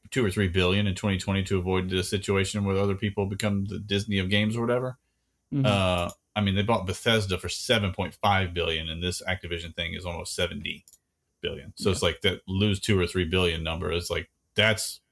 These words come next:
Speaker 1: way different now. Uh,
Speaker 2: Yeah.
Speaker 1: and then, al-,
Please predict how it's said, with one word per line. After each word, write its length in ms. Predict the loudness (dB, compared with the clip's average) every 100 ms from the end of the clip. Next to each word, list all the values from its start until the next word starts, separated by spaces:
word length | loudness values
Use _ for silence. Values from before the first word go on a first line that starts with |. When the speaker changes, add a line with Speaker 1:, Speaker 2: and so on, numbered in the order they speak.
| _ _ _ -12
Speaker 1:
way 440 | -2 2 4 4
different 420 | 2 -2 -4 -10
now. 300 | -12 -14 -16 _ _ _ _ _ _ _ _ -2
Uh, 240 | 0 2
Speaker 2:
Yeah. 60 | 0
Speaker 1:
and 100 | 0
then, 60 | 0
al-, 220 | 0 -6